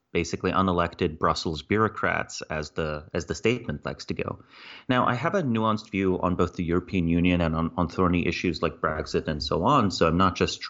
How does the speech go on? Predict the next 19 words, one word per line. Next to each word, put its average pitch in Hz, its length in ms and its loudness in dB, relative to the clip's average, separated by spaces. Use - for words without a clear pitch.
repeating 95 440 2
this 87 140 4
discourse 85 440 0
for - 140 -4
no 76 180 -2
purpose. - 560 -2
What 98 100 2
I'm 95 100 4
going 95 200 4
to - 100 -12
propose 131 480 -2
that - 240 0
I 87 80 -2
think 85 220 -2
America 98 420 0
has 76 440 -4
a 92 60 -2
democratic 76 680 -4
deficit. - 480 -4